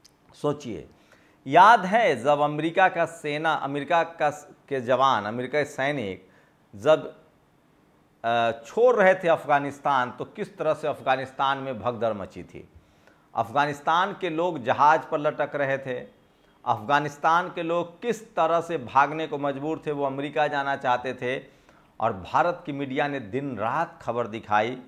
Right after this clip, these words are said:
लेकिन खबर दिखाने के पीछे टारगेट क्या होता है? टारगेट ये होता है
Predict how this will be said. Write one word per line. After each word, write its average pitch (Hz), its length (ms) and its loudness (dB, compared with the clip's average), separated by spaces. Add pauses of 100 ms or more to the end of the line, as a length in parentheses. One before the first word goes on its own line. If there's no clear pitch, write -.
(360)
लेकिन 127 340 -8
खबर 208 280 4
दिखाने 190 480 0
के 202 100 -2
पीछे 196 300 -4
टारगेट 190 600 2
क्या 139 120 4
होता 92 280 -2
है? 87 80 -2
टारगेट 214 520 0
ये 190 80 -2
होता 147 340 2
है 139 420 2